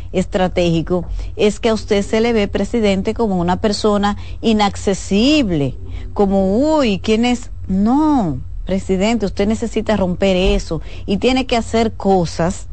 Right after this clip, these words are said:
que se parezcan más a la gente.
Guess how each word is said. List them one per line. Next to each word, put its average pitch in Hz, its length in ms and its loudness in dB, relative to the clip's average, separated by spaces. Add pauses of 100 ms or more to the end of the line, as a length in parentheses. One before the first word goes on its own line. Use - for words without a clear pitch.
(1700)
que 208 600 2
se - 220 0
parezcan 190 800 0
más 202 300 0
a 196 100 -6
la 165 140 -2
gente. 165 680 -2